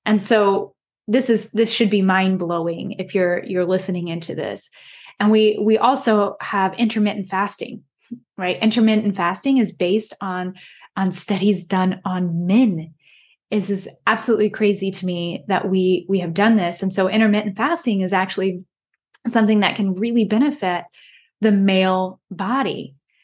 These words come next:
but it can be absolutely harmful for women. And we're just now getting the studies done that have been done on intermittent fasting for women, and that women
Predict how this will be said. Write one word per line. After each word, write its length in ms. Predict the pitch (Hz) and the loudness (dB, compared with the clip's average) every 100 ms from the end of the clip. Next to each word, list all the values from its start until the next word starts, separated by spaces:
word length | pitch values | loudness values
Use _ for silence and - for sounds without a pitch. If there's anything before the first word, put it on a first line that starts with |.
| _ _ 180 - | _ _ -10 -2
but 400 | 294 262 - - _ | 0 0 -2 -12 _
it 140 | 233 240 | -6 0
can 120 | 233 | 0
be 260 | 196 190 - | 0 -4 -4
absolutely 960 | 214 262 302 - 320 214 190 196 202 190 | -2 -2 -2 -4 -2 0 0 0 0 -2
harmful 1080 | - - - 339 359 349 - 165 170 190 _ _ _ _ - | -4 -2 0 2 0 -2 -2 0 -2 -6 _ _ _ _ -20
for 540 | - 233 214 214 208 | -2 2 4 2 0
women. 580 | 190 214 294 240 - - _ _ _ - | -2 0 2 0 -6 -16 _ _ _ -4
And 100 | 202 | 0
we're 160 | 208 196 | 2 0
just 520 | 190 285 320 311 - | -4 -2 0 0 2
now 600 | 254 277 240 202 196 196 | 2 2 0 -2 -4 -4
getting 240 | 226 214 196 | -2 0 -2
the 60 | |
studies 520 | 190 - 247 269 233 | -4 -4 -2 0 -2
done 480 | - - 202 175 185 - - - - | -4 -6 -4 -4 -8 -14 -20 -20 -12
that 560 | 196 180 202 214 190 - | -12 -10 -2 0 0 0
have 260 | 208 202 | 0 2
been 200 | 196 214 | 4 2
done 220 | 190 226 220 | 4 4 4
on 140 | 202 | 0
intermittent 600 | - 226 214 208 196 190 | -2 -2 0 -2 -6 -8
fasting 520 | 185 202 - 233 226 - | -8 -6 -2 -2 -4 -2
for 240 | 214 196 | 0 2
women, 560 | 185 196 254 247 160 - - - - | 2 2 2 2 -2 -6 -12 -20 -8
and 100 | 202 | -2
that 220 | 202 - | 0 2
women 400 | 202 294 247 208 | 2 4 2 0